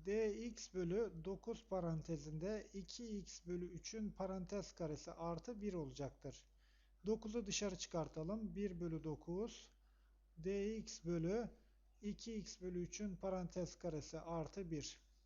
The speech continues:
İki x bölü üçe u dersek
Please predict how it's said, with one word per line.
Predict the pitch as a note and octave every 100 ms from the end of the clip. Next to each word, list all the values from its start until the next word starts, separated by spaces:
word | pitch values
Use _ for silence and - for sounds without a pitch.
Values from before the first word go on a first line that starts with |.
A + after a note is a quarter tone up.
| - - - - - - -
İki | A3 B3+ B3+
x | A#3+ -
bölü | A3 G#3+
üçe | G#3 F3 G#3+ G3+
u | - G3+ F#3+ E3+
dersek | E3 D3+ - A3 A#3 -